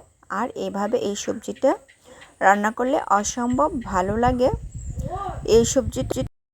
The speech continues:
আর এই সবজিটা রুটি দিয়ে খেতে অসম্ভব ভালো লাগে, দোকানের সবজি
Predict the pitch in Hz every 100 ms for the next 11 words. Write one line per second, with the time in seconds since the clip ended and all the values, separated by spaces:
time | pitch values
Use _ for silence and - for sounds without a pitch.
0 | _ _ _ _ _ _ - 233 240 262
1 | - 214 - 254 247 285 _ _ _ _
2 | _ _ _ - 202 226 233 262 240 277
3 | - 294 - 392 392 233 - 240 214 202
4 | 196 196 185 180 180 - - - 190 180
5 | 202 214 220 226 196 -